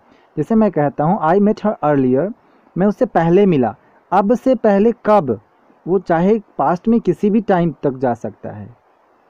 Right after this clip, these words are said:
एक साल, दो साल पहले, कभी भी। इसलिए उसको सीमित करने के लिए कि आज ही मिला और इस समय से पहले मिला। चलिए इस example को देखते हैं। "You are watching this movie now,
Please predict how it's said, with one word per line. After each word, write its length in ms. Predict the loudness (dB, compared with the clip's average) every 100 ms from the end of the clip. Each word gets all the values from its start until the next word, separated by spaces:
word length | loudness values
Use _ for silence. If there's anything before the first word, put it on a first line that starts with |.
| _ -6
एक 180 | -4 -2
साल, 200 | -2 0
दो 180 | 0 0
साल 220 | 0 -4
पहले, 360 | -4 -2 -2 0
कभी 320 | -2 0 -2
भी। 200 | -2 -10 -12 _ _ -10
इसलिए 240 | -6 -4
उसको 220 | -2 -4
सीमित 420 | -6 0 2 2 0
करने 340 | -2 0 -2
के 160 | -2 2
लिए 300 | 2 2 0 _ _ _ -20
कि 80 | -20 _ 0
आज 380 | 2 2 2 0
ही 280 | 0 0
मिला 520 | 0 0 2 0 -2 -6 0
और 340 | 2 2 0 -6 -2
इस 140 | -2
समय 380 | -2 -2 -2 -2
से 160 | -4 -8
पहले 460 | -4 -4 -2 -2
मिला। 320 | -2 -10 -14 -18 _ _ _ _ -20 _ _ _ -14 -4
चलिए 200 | -2 -2
इस 200 | -4 -8
example 440 | -12 -14 -12 -16
को 120 | -16
देखते 340 | -20 -20 -18 -14
हैं। 140 | -10
"You 140 | -4 0
are 160 | 2
watching 440 | 2 0 0 0 0
this 200 | -2 -2
movie 340 | -2 0 0
now, 340 | 0 -4 -8